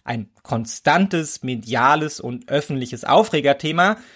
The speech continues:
das die Aufmerksamkeit bindet und Rechte beflügelt, sondern Sunak hat es in Ermangelung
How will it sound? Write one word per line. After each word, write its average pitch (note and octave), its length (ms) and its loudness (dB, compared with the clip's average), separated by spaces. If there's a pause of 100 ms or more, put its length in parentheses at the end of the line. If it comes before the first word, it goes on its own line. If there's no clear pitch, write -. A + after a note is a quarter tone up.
(240)
das - 120 -12
die - 220 -16
Aufmerksamkeit C3 840 0
bindet F#3+ 480 -2
und A2 460 -10
Rechte C3+ 320 -6
beflügelt, G#3 680 2 (400)
sondern F3+ 420 2
Sunak G#3 640 -2
hat - 260 -2
es G3 160 -10
in C3 120 -10
Ermangelung G3+ 840 -2